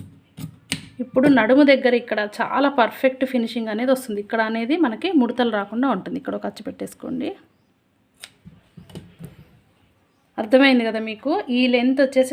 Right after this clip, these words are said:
పదిహేను తీసుకున్నాను, ఇక్కడ వచ్చేసి మనకి ఫోర్, ఇది ఫోర్. ఈ పాయింట్ వచ్చేసి మనకి ఎయిట్ పాయింట్ టూ వచ్చింది. ఈ పాయింట్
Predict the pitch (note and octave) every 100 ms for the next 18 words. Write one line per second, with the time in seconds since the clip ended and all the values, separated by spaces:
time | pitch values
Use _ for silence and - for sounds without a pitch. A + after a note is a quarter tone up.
0 | B3+ G3+ A#3 B3 A3+ A3 - - G#3 F#3+
1 | F#3+ C#4 A4 - - B3 C4 C4 C4 C4
2 | C4 C4 A#3 C4+ E4+ - A3+ G#3+ G#3+ G#3
3 | F4+ - A3+ A3+ A#3 A3+ G3+ G3+ C4+ -
4 | _ _ _ _ - C4+ C#4+ C#4+ C#4 B3+
5 | C#4 C#4+ C4+ C4+ B3+ B3+ A#3+ A3+ A#3 E4
6 | G#4 - _ _ _ A3+ A#3 A#3+ B3+ B3+
7 | - A3+ A#3 B3 B3 - G#3+ G#3+ G#3 -
8 | G#3+ G3+ D#4+ G#4+ _ _ _ _ A#3 C4
9 | C#4+ C#4 B3+ C4 C4